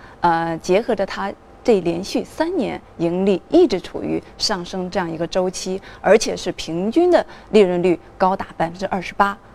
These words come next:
呃，今年一季报也是非常的亮丽。在这样一个大背景下，应该说核电这样的一些，呃，局部非常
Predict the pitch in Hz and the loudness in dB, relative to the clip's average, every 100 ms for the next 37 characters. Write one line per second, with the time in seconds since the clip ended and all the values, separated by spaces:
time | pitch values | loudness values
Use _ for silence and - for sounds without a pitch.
0 | - - 170 165 160 165 - 294 294 262 | -6 -2 0 -2 -6 -4 4 4 4 0
1 | 254 330 311 262 - 165 160 - 180 185 | 0 2 2 0 -2 -8 -8 -8 -6 -4
2 | 180 180 202 170 180 160 - - 208 208 | -2 0 -2 -2 -4 -4 -10 0 2 4
3 | 311 226 170 190 180 180 160 156 185 - | 2 -2 -4 -2 0 -2 -4 -4 -4 -4
4 | - - 196 190 190 185 - 156 165 277 | -12 -4 -2 -2 -2 -4 -4 -6 2 4
5 | 240 - - 196 180 175 170 175 - - | 2 -2 -4 -4 -2 -4 -4 -6 -12 -6
6 | 180 180 185 180 - - - 170 165 - | -4 0 0 0 -4 -8 -2 -2 -4 -4
7 | 175 175 208 311 247 - - - 233 233 | -2 -2 4 4 4 -2 -4 2 2 2
8 | 202 170 | -6 -12